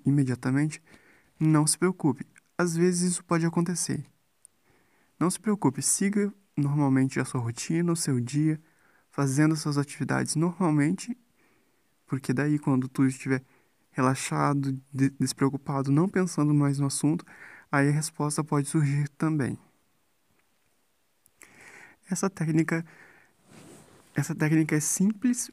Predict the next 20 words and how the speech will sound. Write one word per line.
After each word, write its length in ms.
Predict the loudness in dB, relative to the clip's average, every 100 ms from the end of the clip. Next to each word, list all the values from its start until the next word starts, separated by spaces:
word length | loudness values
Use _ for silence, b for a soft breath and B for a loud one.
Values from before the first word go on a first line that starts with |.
| -18
fácil, 600 | -12 -4 -4 -4 -6 -6 -10 b b -16
rápida 400 | 0 0 2 0
e 40 | 2
direta. 520 | 0 0 -2 -6 -10 _ _ _ _ _ _ _ _ _ B B B B B B _ _ _ _ _ _ _ 2
E 100 | 4
na 100 | 6
maioria 440 | 4 4 4 4
das 180 | 4 2
vezes 380 | 4 4 2 0
ela 220 | -2 -2
traz 320 | -4 -4 -4
resultados 600 | -2 -2 -2 -2 -2 -2 -2
e 40 |
respostas 600 | -2 -2 -2 -2 -4 -6
também 440 | 0 2 4 2 2
imediatas. 880 | 2 2 2 0 0 -6 -12 -12 -12 _ _ _ _ _ _ _ _ _ B B B B
Ela 180 | -2 -2
quase 420 | 2 2 4 4
nunca 260 | 4 2 -2
falha. 480 | 0 0 2 -2